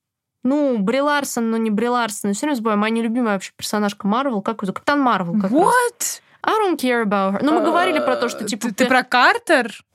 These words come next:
Speaker 1: Э, ну, кого Бри Ларсон играет?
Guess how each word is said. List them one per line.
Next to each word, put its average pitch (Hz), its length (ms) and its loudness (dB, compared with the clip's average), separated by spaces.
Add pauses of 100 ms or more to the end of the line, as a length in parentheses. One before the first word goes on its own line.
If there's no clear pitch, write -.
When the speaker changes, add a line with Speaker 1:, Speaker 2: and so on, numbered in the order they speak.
(300)
Speaker 1:
Э, 240 300 0
ну, 302 160 0
кого 320 340 0
Бри 277 160 0
Ларсон 214 420 -2
играет? 185 500 -4